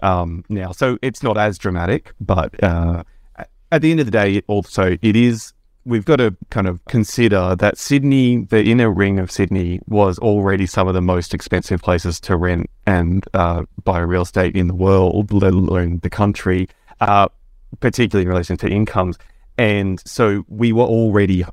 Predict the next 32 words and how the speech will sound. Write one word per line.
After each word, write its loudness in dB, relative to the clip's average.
inflated. 0
Um, 0
and 0
you -2
could 2
make 2
a 0
pretty -2
decent -4
case, -2
I 0
think, -2
to -14
say 0
that 0
what -2
we -2
saw 2
in 0
those -2
covid -2
price -2
drops -4
was -2
getting 0
closer 0
to -6
where, -2
in 2
an 2
ideal 2
system, -2